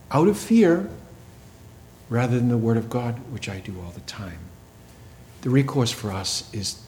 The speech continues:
is to repent, is to confess our sin, to confess our fear, and to cast ourselves back on the greater than Joshua,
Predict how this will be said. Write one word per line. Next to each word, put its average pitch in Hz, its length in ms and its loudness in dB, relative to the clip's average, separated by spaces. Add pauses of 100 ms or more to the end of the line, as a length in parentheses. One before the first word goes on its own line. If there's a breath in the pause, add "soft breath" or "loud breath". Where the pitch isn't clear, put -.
(120)
is 101 220 -8
to - 160 -10
repent, 82 640 -12 (1080)
is 113 220 -2
to 110 360 0
confess 135 480 -2
our 117 160 -2
sin, 127 540 0 (720)
to - 80 -18
confess 117 460 -4
our 117 100 -2
fear, 104 500 -4 (680)
and 107 100 -2
to 101 60 -6
cast 123 380 -4
ourselves 113 380 -2
back 113 320 -2
on 104 80 0
the 101 60 -4
greater 107 340 -2
than 113 180 0
Joshua, 90 720 -8